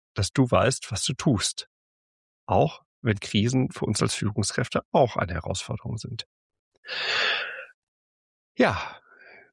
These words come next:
wenn du jetzt gerade vor deiner eigenen Nachfolge stehst, also ob du überlegst, in ein Familienunternehmen einzusteigen, ob du schon mittendrin bist oder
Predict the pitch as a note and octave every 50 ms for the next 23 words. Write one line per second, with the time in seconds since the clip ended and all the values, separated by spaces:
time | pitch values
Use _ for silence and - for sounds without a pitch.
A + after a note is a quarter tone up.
0 | _ _ - A2 G#2+ B2+ D3 C#3+ - - - C3+ B2 C3+ C3+ C3 C3 - - _
1 | _ _ _ _ _ _ _ _ - - B2+ B2 A#2+ A#2 - - G2+ F#2+ F2+ -
2 | A#2+ C3+ E3 D#3 D3 D3 D#3+ E3 - - E3 D#3+ D3+ D#3 - - - F3 E3+ F3
3 | - - - - - F#2 F#2 F#2 F#2 - _ _ _ _ _ _ _ _ - F#2
4 | - G#2 F#2 F#2 F2+ F#2 G#2 A2 - - F#2+ F#2 F#2 - F#2 F#2+ A#2 C3+ D3 D3
5 | B2+ A#2 A#2+ A#2+ A2+ A#2 A#2+ A#2+ A#2 A#2+ A#2+ A#2+ C3+ - _ _ _ _ _ _
6 | - A#2 A#2+ C#3 - - B2+ - - - A#2 A2+ A#2+ A#2 A#2 A2+ A#2 C3+ E3 -
7 | _ _ _ _ _ - - - - - - A2 G#2+ B2+ B2 G2+ - F#2+ A2+ C#3
8 | E3+ D#3+ D#3+ D#3 E3 - - - - - _ _ _ _ _ _ _ _ _ _
9 | _ _ _ _ _ _ _ _ _ _ _ _ _ _ - C#3 E3 E3+ C#3+ C3
10 | -